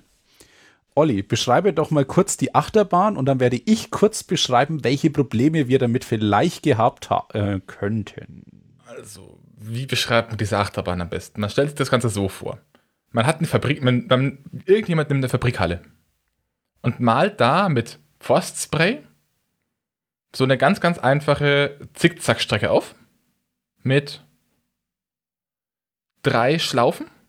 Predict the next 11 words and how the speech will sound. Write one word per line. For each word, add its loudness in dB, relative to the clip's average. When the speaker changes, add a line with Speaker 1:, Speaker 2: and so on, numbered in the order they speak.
Speaker 2:
nach 0
außen 0
und -6
zwei 4
nach -2
innen, -2
schließt 0
das 0
außenrum 0
einmal 2
ab, -6